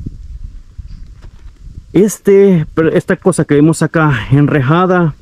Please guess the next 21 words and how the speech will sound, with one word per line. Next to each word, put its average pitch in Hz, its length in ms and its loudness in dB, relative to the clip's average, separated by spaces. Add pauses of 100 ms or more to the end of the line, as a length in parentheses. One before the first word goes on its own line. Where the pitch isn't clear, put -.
(460)
pues 139 240 2
me 127 180 2
comentan 147 720 2
que 135 220 0
vienen 143 260 4
los 143 160 2
vulcanólogos 120 1040 2 (520)
a 113 100 0
medir 117 540 4
cómo 143 100 -2
está 151 240 0
el 151 80 2
volcán 131 540 0 (100)
en 120 160 2
actividad. 113 720 2 (520)
Entonces 131 380 0
vienen 160 420 4
y 135 120 2
revisan 123 460 2
este 143 200 -2
aparato. 113 800 -2